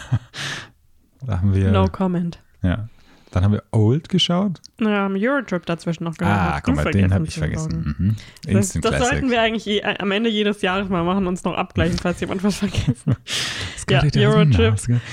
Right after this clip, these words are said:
Speaker 2: ist
Speaker 1: ja.
Speaker 2: einfach, äh,
Speaker 1: Ein All-Time-Favorite.
Speaker 2: Top-Notch Entertainment. Also wirklich classy
Speaker 1: Hm.
Speaker 2: und
Speaker 1: Hm.
Speaker 2: sollte jeder mal gesehen haben, der in Europa lebt.
Speaker 1: <laughs>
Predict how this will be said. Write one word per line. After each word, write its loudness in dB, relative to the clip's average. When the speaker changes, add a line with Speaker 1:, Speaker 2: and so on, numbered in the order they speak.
Speaker 2:
ist 0
Speaker 1:
ja. 2
Speaker 2:
einfach, -2
äh, -2
Speaker 1:
Ein 0
All-Time-Favorite. -2
Speaker 2:
Top-Notch -2
Entertainment. -4
Also -6
wirklich -6
classy 0
Speaker 1:
Hm. 2
Speaker 2:
und -4
Speaker 1:
Hm. 0
Speaker 2:
sollte -2
jeder 0
mal -2
gesehen -2
haben, -2
der 0
in -2
Europa -4
lebt. -6
Speaker 1:
<laughs> 0